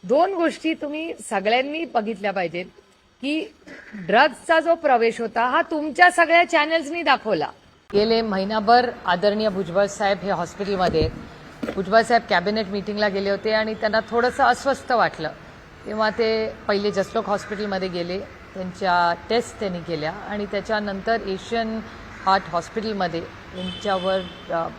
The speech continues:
जी काही शस्त्रक्रिया झाली, त्याच्याबद्दल तिथल्या डॉक्टर्स आणि त्यांच्या कुटुंबांनी जी काय माहिती दिली, ती तुम्हाला सगळी माहितीच आहे. आणि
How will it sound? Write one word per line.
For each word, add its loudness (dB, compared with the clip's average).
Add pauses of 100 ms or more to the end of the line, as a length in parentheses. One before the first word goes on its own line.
(120)
जी -6
काही -4
शस्त्रक्रिया -4
झाली, -2
त्याच्याबद्दल -2 (500)
तिथल्या 2
डॉक्टर्स 0
आणि -2
त्यांच्या -2
कुटुंबांनी -2
जी -6
काय 0
माहिती -2
दिली, -6
ती -8
तुम्हाला -2
सगळी -6
माहितीच -6
आहे. -2 (760)
आणि 0